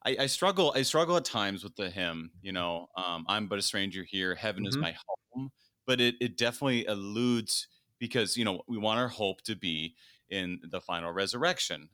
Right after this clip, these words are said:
Speaker 1: Um, but at the same time, there is that exile, strangeness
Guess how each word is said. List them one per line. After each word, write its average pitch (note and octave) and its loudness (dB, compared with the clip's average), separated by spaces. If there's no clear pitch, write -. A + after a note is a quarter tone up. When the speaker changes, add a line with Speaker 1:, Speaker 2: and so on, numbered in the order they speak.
Speaker 1:
Um, F#2+ -2
but B2+ 2
at - -14
the - -2
same A2+ 2
time, G2+ -4
there B2+ 6
is C#3 6
that A#2+ 4
exile, B2+ 4
strangeness A#2 0